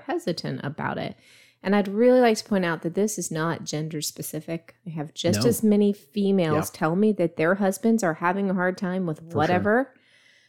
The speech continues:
Speaker 1: as I do males. So, um, don't think it's just, well, if, you know, the husband didn't pressure the wife all the time.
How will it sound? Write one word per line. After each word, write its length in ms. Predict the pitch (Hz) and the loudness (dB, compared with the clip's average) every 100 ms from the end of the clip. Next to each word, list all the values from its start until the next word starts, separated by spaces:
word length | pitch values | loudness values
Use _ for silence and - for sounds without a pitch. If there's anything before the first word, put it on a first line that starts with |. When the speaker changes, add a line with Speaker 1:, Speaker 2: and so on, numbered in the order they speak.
| _ _ _ | _ _ _
Speaker 1:
as 240 | 175 170 175 | 0 2 4
I 120 | 170 | 2
do 200 | 165 156 | 2 0
males. 560 | 147 - - 185 - - - | 0 -2 -8 -8 -10 -12 -10
So, 760 | - - 185 180 175 170 170 _ _ - - | -6 2 4 6 6 4 0 _ _ -10 -4
um, 580 | 170 165 156 156 170 - _ - 160 | -2 -2 -4 -8 -12 -18 _ -20 -8
don't 400 | - 165 170 180 | 0 2 2 -2
think 380 | - 196 190 175 | -6 -2 -2 -2
it's 180 | 123 - | -4 -4
just, 640 | - 160 151 156 - - _ _ _ _ _ | -2 0 0 -2 -6 -14 _ _ _ _ _
well, 580 | 175 190 175 165 156 151 | 2 4 6 4 4 2
if, 340 | 151 - - - | 0 -6 -20 -8
you 140 | 170 | -6
know, 220 | 151 135 139 | -4 -4 -2
the 120 | 147 | -2
husband 480 | 165 170 175 160 156 | 0 0 -2 -4 -2
didn't 220 | 165 156 | -4 -2
pressure 280 | 165 - 147 | -6 -4 -4
the 100 | 147 | -2
wife 380 | 151 170 165 151 | 0 0 0 -4
all 160 | 143 | -10
the 140 | 139 135 | -10 -12
time. 460 | - 135 135 151 | -12 -10 -10 -10